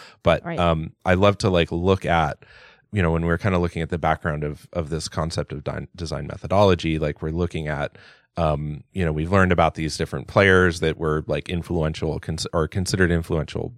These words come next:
Speaker 1: according to the
Speaker 2: Mm-hmm.
Speaker 1: authors of the Wikipedia article, but, um, and how it's like, you can think of, like, you can see how, like, over time, it's like somebody's like, "Hey, I have this great idea."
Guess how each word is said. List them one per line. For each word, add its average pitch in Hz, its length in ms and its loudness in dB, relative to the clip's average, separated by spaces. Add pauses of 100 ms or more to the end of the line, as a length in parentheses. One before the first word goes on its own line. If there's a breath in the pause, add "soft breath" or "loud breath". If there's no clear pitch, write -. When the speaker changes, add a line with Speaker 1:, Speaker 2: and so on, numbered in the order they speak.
(280)
Speaker 1:
according - 380 -14
to 233 140 4
the 226 60 2
Speaker 2:
Mm-hmm. - 60 0
Speaker 1:
authors - 360 0
of - 60 -6
the - 120 -10
Wikipedia 90 440 -2
article, 73 300 -2
but, - 280 -4 (300 loud breath)
um, 78 340 2 (580 soft breath)
and 110 240 2
how 131 300 4
it's 113 240 4
like, 92 340 4 (560 soft breath)
you 113 160 4
can 120 200 2
think 147 260 4
of, 135 180 4
like, 104 220 4
you 117 80 2
can 110 180 2
see 139 360 6
how, 127 180 6
like, 101 160 6
over 98 220 4
time, 123 400 4
it's 98 160 2
like 92 160 4
somebody's 113 360 4
like, 80 140 2
"Hey, 139 220 2
I 107 80 6
have 117 180 2
this 117 160 2
great 101 220 4
idea." 92 580 4